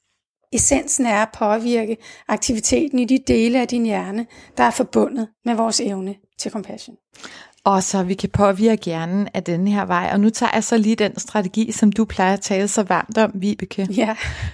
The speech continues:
Speaker 2: Husk at trække vejret. Rytmisk, dybt og roligt.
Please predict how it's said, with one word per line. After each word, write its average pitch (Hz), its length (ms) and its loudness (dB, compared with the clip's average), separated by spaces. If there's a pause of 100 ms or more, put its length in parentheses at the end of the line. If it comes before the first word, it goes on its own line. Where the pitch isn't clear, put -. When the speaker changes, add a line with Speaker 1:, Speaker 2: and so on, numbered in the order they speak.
(380)
Speaker 2:
Husk 240 360 4
at 247 80 4
trække 202 360 -4
vejret. 185 320 -2 (580)
Rytmisk, 254 720 2 (340)
dybt - 320 0 (200)
og 196 180 2
roligt. 185 500 -6